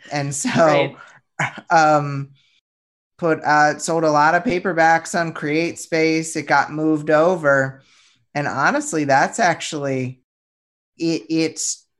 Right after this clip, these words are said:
Speaker 1: that was one of the things that moved me into wanting to do Amazon ads and wanting to learn them.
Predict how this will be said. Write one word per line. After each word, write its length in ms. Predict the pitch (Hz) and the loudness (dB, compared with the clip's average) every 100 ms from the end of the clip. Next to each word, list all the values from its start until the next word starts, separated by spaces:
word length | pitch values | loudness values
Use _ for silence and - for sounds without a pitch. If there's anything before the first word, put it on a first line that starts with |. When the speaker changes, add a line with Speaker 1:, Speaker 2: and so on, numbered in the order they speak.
| 160 | -4
Speaker 1:
that 400 | 160 156 233 240 | 0 2 2 0
was 220 | 240 208 | -2 -2
one 200 | 190 180 | -2 -2
of 80 | 175 | 0
the 100 | 170 | -2
things 380 | 165 170 170 156 | -2 -4 -4 -2
that 180 | 147 147 | -4 -2
moved 340 | 151 151 151 | -2 -2 -4
me 300 | 147 143 139 | -6 -6 -6
into 600 | 135 139 139 - 143 135 | -6 -6 -6 -6 -4 -4
wanting 420 | 127 131 135 135 127 | -2 -2 -2 -4 -6
to 100 | 131 | -6
do 400 | 131 131 127 127 | -4 -2 -2 -4
Amazon 500 | 127 131 127 131 127 | -4 -4 -2 -2 0
ads 340 | 127 127 127 | 0 0 -2
and 100 | 131 | -6
wanting 280 | 123 127 127 | -4 -4 -6
to 120 | 127 | -6
learn 320 | 120 120 127 135 | -6 -4 -4 -2
them. 300 | 151 165 | -2 -4